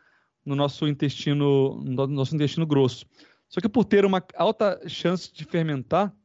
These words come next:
acaba que acaba, acaba causando um, um problema digestivo nas pessoas. Inchaço abdominal,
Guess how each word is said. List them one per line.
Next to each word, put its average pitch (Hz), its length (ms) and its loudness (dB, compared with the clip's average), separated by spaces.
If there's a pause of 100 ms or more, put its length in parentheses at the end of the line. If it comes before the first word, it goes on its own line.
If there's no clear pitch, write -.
(600)
acaba 165 380 0
que - 100 -2
acaba, 175 420 0
acaba 160 320 -2
causando 165 360 0
um, 170 260 -6 (420)
um 156 120 -6
problema 165 420 2
digestivo 175 560 -2
nas 165 140 0
pessoas. 123 520 -6 (400)
Inchaço 202 480 0
abdominal, 147 960 2